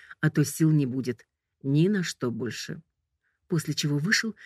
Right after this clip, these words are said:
на прощание легко поцеловав меня в губы, а я осталась,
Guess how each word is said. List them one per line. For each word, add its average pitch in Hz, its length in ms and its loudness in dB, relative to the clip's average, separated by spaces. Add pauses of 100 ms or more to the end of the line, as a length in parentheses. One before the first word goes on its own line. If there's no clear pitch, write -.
(140)
на 196 100 0
прощание 214 460 0
легко 190 260 -4
поцеловав 170 640 -2
меня 175 220 2
в 165 80 -4
губы, 143 360 -2
а 139 80 -8
я 147 200 -2 (100)
осталась, 226 600 -6